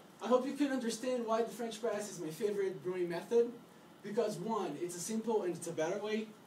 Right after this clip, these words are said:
Two, it only requires two ingredients for you and just a few minutes.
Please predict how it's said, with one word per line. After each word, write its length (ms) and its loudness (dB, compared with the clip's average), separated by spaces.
Two, 400 4
it 140 2
only 160 -2
requires 560 0
two 240 2
ingredients 560 4
for 140 -6
you 220 2
and 140 -4
just 200 -4
a 40 -14
few 180 -8
minutes. 520 -2